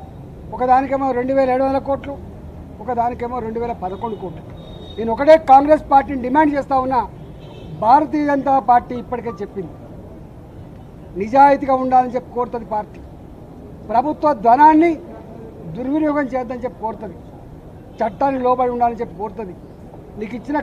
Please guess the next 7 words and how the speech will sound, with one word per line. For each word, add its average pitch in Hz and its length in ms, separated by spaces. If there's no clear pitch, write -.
కర్తవ్యాన్ని 294 640
ఒక 269 100
ప్రజలకు 302 360
బాధ్యతతో 277 380
పనిచేయమని 269 400
చెప్పి - 200
కోరుతుంది. 226 320